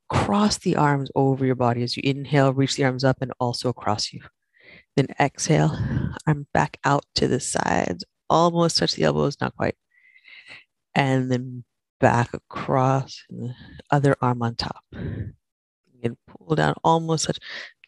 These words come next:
Float the upper arm bones. And then release. Reach across. And then pull out to the sides.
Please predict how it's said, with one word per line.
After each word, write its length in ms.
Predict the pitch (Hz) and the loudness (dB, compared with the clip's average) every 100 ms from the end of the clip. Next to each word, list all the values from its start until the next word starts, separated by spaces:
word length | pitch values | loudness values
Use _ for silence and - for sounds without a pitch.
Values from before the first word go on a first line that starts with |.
| _ | _
Float 300 | - - 190 | -2 4 4
the 180 | - 156 - | 4 2 2
upper 280 | 165 - 165 | 0 2 2
arm 280 | 151 147 | 2 2
bones. 520 | 139 135 135 143 143 - 123 - - - - _ - - - _ _ _ _ | 0 0 -2 -12 -14 -12 -10 -10 -12 -14 -18 _ -20 -20 -20 _ _ _ _
And 340 | 143 139 131 | 2 2 2
then 360 | 127 123 120 117 | -2 -4 -8 -12
release. 840 | 113 117 127 147 _ - - - - - - - - _ _ _ _ _ _ _ _ _ _ | -12 -12 -14 -16 _ -20 -20 -18 -16 -14 -14 -18 -20 _ _ _ _ _ _ _ _ _ _
Reach 140 | _ - | _ -10
across. 640 | - - 175 180 - - - _ _ _ _ - - - _ _ 240 | -6 -2 0 -2 -6 -10 -16 _ _ _ _ -20 -20 -20 _ _ 0
And 80 | 127 | 0
then 140 | 120 | -2
pull 300 | - 90 120 - | -6 0 0 2
out 220 | 110 - | 0 -2
to 120 | - | -6
the 80 | - | -6
sides. 540 | - - 73 - - | -6 -6 -6 -6 -10